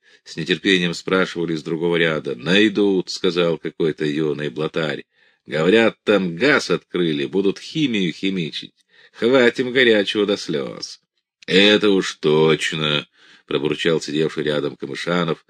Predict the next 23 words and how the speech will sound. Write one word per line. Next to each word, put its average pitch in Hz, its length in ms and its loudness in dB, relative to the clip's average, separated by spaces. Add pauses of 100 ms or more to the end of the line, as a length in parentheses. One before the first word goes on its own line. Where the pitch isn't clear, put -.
(380)
«В - 60 -20
совхозе 92 680 4
это 85 200 2
разве 73 220 0
лагерь? 78 600 0 (200)
Это 101 240 0
так, 78 400 -2
предбанник. 69 1000 -8 (220)
А 65 160 -8
баню? 95 800 2 (540)
Вот 98 440 6
увидим 87 380 2
на 78 120 -2
тракте. 76 720 -2
Кто 139 460 4
там 120 440 2
не 87 100 4
бывал, 95 480 2
тот - 220 -4
и 69 100 0
горя 85 520 4
не 65 140 -6
видал». 64 440 -10